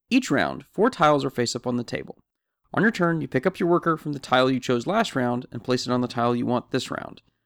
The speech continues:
But in doing so, you've also set the turn order for the next round. So you're constantly having to make the decision between getting the tile that you really want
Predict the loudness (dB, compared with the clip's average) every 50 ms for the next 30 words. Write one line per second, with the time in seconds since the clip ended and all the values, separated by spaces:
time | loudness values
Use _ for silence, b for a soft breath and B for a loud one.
0 | _ _ _ _ _ _ -4 -2 0 2 6 8 8 8 6 6 4 4 4 4
1 | 2 2 0 0 0 0 -2 -2 -2 -2 -4 -4 -10 -6 0 0 2 2 2 0
2 | 0 -2 -2 -4 -6 -12 _ _ -10 -6 -2 0 0 0 -2 -2 -6 -10 -10 -10
3 | -10 -14 -18 -20 _ _ _ _ _ _ _ _ _ _ _ _ -6 0 2 2
4 | 2 2 0 -2 0 2 2 2 0 -4 -2 -2 -4 -2 0 0 0 2 2 0
5 | 0 0 -2 -2 -6 -6 -6 -6 -2 -2 -2 0 0 0 -2 -2 -6 -8 -8 -8
6 | -8 -8 -6 -4 -4 -2 -2 -2 -4 -6 -4 -2 -2 -2 -2 -4 -4 -6 -6 -6
7 | -4 -2 -2 -2 -2 -4 -4 0 2 2 2 2 0 -2 -6 -12